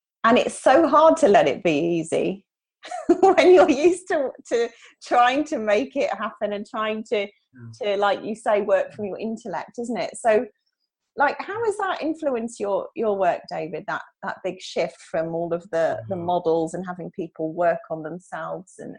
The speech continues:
Speaker 1: and all
Speaker 2: Well,
Speaker 1: of
Speaker 2: well,
Speaker 1: that?
Speaker 2: you know, I think, I think, uh, us seekers,
Speaker 1: Mm-hmm.
Speaker 2: you know, whether we're trainers of N L P or hypnosis or some other modality
Speaker 1: Yeah.
Speaker 2: from the world of personal development,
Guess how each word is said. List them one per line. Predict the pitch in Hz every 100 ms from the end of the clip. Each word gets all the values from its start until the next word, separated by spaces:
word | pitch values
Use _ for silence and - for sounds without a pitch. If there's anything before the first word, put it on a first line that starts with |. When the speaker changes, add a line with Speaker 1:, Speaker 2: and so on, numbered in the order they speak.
| -
Speaker 1:
and | 175
all | 160
Speaker 2:
Well, | 165
Speaker 1:
of | 165
Speaker 2:
well, | 180
Speaker 1:
that? | 185
Speaker 2:
you |
know, | 185 185
I | 185
think, | - 220 214 _ -
I |
think, | 127 202 175 -
uh, | 147 143 135 143
us | 147 -
seekers, | - 156 156 - - - - _ _ _ _ -
Speaker 1:
Mm-hmm. | 214 196 220 - 127
Speaker 2:
you | 120
know, | 117
whether | 127 123
we're | 113 120 110
trainers | - 131 131 120 117
of | 113 107 98 - _
N | 117 113
L | 110
P | - 113 113
or | 104 104
hypnosis | - - 117 110 123 -
or | 117
some | - 110
other | 110 110
modality | 110 110 110 101 104 110 110 110 - - - _ _ -
Speaker 1:
Yeah. | 190 180 165 _ _ -
Speaker 2:
from | 107
the | 107
world | 107 98
of |
personal | - 113 107 113
development, | 104 104 110 92